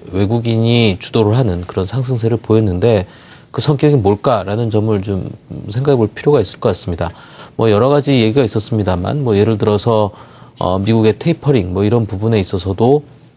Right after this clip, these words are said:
한국 시장이 이머징 마켓 내에서 가장 내성이 강한 시장이다. 뭐, 이런 그 한국 시장의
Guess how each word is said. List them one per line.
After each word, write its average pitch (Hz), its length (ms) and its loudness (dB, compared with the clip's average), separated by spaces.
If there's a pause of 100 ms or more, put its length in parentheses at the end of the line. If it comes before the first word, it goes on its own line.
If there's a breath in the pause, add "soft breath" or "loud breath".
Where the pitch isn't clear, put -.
(140)
한국 123 320 -2
시장이 120 440 0
이머징 120 320 2
마켓 110 280 -2
내에서 101 240 0
가장 92 580 -4
내성이 107 420 0
강한 110 300 -2
시장이다. 101 520 -2
뭐, 92 120 -6
이런 101 500 0
그 90 320 -10
한국 120 280 -4
시장의 113 500 0